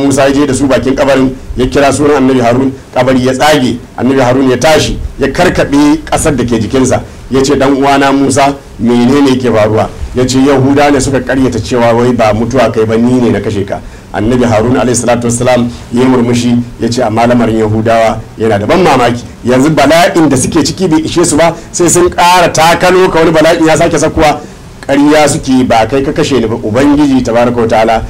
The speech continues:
shi ne ya karɓi raina. To, haka aka yi. Annabi Harun alaihi salatu wassalam, a takaice dai, da Annabi Musa, shi Annabi Musa da ya zo rasuwa sai ya roƙi Allah, ya ce, "Ya Ubangiji, Annabi Harun ya rasu a gabana,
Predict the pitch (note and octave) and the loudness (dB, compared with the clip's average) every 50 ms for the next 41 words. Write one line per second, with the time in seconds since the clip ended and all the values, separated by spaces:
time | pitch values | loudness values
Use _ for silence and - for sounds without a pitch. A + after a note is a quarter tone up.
0 | - - - - - C3 C3 B2+ A#2+ A2 G#2+ - G#2+ F#2 G2 G2+ F#2+ F2 D2+ - | -12 -14 -14 -8 -2 0 2 2 2 2 0 0 -2 -2 -2 -2 -2 -2 -4 -6
1 | - - - - - - - - - - B2+ D#3+ D#3 - D#3+ D3+ D3+ D#3 C#3+ C#3+ | -8 -10 -10 -10 -10 -10 -10 -10 -6 -2 0 0 2 2 2 2 2 2 4 4
2 | C#3+ D3 C#3 - - - - - - - A#2 A#2+ C3 D3+ D3+ D3 C3+ C3+ C3+ C#3 | 4 2 0 -2 -6 -14 -16 -14 -8 -4 -2 0 0 2 2 2 2 2 2 2
3 | D3 D3+ D#3 - C3+ C#3 D3 C#3 B2+ C3 C#3 C#3 - C3+ C3+ C3+ C3+ C#3 D3 D#3 | 2 2 0 0 2 0 0 0 0 0 0 0 0 -2 -2 -2 0 0 2 2
4 | D#3 D#3 D#3+ D#3 - - - - - A#2+ A#2+ C3 B2 A#2 A#2 A#2+ C#3+ D3 D3+ D3 | 2 2 0 0 -4 -8 -10 -6 -6 -4 -2 -2 -2 0 0 0 2 2 2 2
5 | C#3 B2+ A2+ C3 C3+ C#3 C3+ C3 C3+ C3+ - A#2+ B2 C3+ C3+ C3 C3+ C#3 C3+ C3 | 2 2 2 2 2 2 2 2 0 0 0 0 0 0 0 0 2 0 0 -2
6 | - - - - - - C4+ - A3 F#3+ F#3+ F#3 F3+ E3+ E3 E3 D#3 D3 E3+ E3+ | -4 -10 -14 -8 -4 -2 0 2 2 2 2 2 2 4 2 2 2 4 2 2
7 | D#3 C#3+ C#3+ D3 C#3 D3 D#3 C#3+ B2+ A#2+ A#2 B2 B2 A#2+ - - - - - - | 2 2 2 2 2 2 2 0 0 0 0 0 0 0 -2 -6 -16 -20 -20 -20
8 | - - - - D#3+ E3 E3+ F3 E3 D3+ C3+ D3 D3 C#3+ C#3+ C#3 A2+ G2+ - - | -16 -12 -6 -2 0 2 2 4 2 2 2 2 2 2 2 2 0 0 -4 -8
9 | - - - C3 D3 D3 - C#3+ C#3+ D3+ D#3 D3 C3+ C3 C3 B2+ C3 B2 G#2+ F2+ | -12 -8 -4 -4 -2 -2 0 2 2 4 4 2 2 2 2 2 2 0 0 -2
10 | - - - - - - - - - - - - - - - - - - - - | -6 -10 -12 -12 -12 -12 -14 -18 -20 -20 -20 -16 -16 -16 -16 -18 -20 -20 -20 -20
11 | - - - - - - - - - - - - - - - - B2+ C3 C#3+ E3 | -20 -20 -20 -20 -20 -20 -18 -18 -18 -18 -18 -20 -20 -10 -4 -2 2 2 2 2
12 | E3 D#3 C#3+ C#3 C#3 C#3+ C#3+ C#3+ D3 C3+ C3 C3 C3+ C3 A#2 - D3 - A2 F#2 | 2 2 2 2 2 2 2 2 2 2 4 2 2 2 0 0 -2 -2 0 0
13 | F#2 G#2 G2 G2 G2+ | 0 0 0 -2 -2